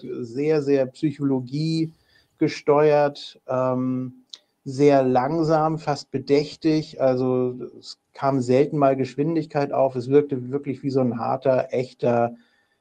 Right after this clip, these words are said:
teilweise auch M-M-A-Brawl und, äh, das Finish passt da natürlich auch genau rein, aber, äh, weiß ich nicht, kommt mir das nur so vor, da hatten wir in letzter Zeit sehr viele von diesen Einschlaf-Finishes.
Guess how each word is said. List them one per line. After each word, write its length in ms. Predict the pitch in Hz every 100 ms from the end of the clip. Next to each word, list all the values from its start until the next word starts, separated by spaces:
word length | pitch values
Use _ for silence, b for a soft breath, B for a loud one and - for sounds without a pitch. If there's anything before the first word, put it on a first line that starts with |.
| B _ _ _ _ -
teilweise 580 | - 135 135 135 131 120
auch 140 | 123
M-M-A-Brawl 1160 | - 127 120 123 120 143 135 127 120 135 135 139
und, 460 | 120 123 120 120 117
äh, 280 | 123 123
das 180 | 123 120
Finish 320 | - 151 143
passt 280 | - 139 139
da 60 | 131
natürlich 440 | 127 139 135 135
auch 180 | 123 135
genau 320 | 147 127 131
rein, 400 | 123 120 139 143
aber, 340 | 127 127 123 -
äh, 180 | - - - B B _
weiß 180 | 123 123
ich 60 | 117
nicht, 80 | 113
kommt 140 | 147
mir 60 | 139
das 120 | 131
nur 120 | 143
so 100 | 127
vor, 280 | - 131 185
da 100 | 180
hatten 140 | 131
wir 80 | 147
in 60 | 139
letzter 280 | 139 143 139
Zeit 220 | 139 123
sehr 140 | 131
viele 280 | 127 143 139
von 120 | 127
diesen 200 | 120 123 117
Einschlaf-Finishes. 1400 | 120 127 - 110 95 - - 113 107 98 104 101 -